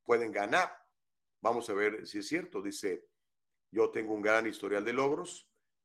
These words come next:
y dice que tiene muchas ganas de servir.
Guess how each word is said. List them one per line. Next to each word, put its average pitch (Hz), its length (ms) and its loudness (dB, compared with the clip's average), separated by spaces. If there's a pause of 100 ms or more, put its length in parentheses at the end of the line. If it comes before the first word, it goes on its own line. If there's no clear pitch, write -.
y 92 360 -6
dice 98 380 -12
que - 120 -6
tiene 92 200 -6
muchas 90 300 -12
ganas 85 240 -8
de 73 80 -12
servir. - 360 -14